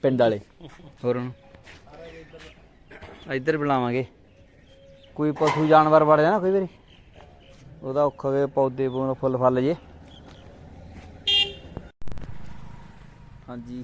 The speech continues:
ਸ਼ਟਰ ਲਾ ਕੇ ਅੱਜ ਬਾਬੇ ਦੀ ਸਮਾਪਤੀ ਕਰਦੇ ਹਾਂ। ਜੇ ਵਧੀਆ ਲੱਗਿਆ ਹੋਵੇ, ਲਾਈਕ, ਸ਼ੇਅਰ, ਕੁਮੈਂਟ ਜ਼ਰੂਰ ਕਰਨਾ ਜੀ।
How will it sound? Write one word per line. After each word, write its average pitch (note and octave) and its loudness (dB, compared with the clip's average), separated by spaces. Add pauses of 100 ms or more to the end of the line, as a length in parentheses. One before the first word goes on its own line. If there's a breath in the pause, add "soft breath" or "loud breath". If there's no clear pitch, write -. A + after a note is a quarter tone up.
ਸ਼ਟਰ B2+ -12
ਲਾ A#2+ -4
ਕੇ B2+ -6
ਅੱਜ B2+ -6
ਬਾਬੇ C3 -6
ਦੀ C3+ -6
ਸਮਾਪਤੀ B2 -6
ਕਰਦੇ C3 -6
ਹਾਂ। C#3 -6
ਜੇ C#3 -6
ਵਧੀਆ C3+ -6
ਲੱਗਿਆ C#3 -6
ਹੋਵੇ, C3+ -2
ਲਾਈਕ, C3+ -4
ਸ਼ੇਅਰ, C#3+ -8
ਕੁਮੈਂਟ C#3 -10
ਜ਼ਰੂਰ B2+ -8
ਕਰਨਾ C#3 -6
ਜੀ। C#3+ -8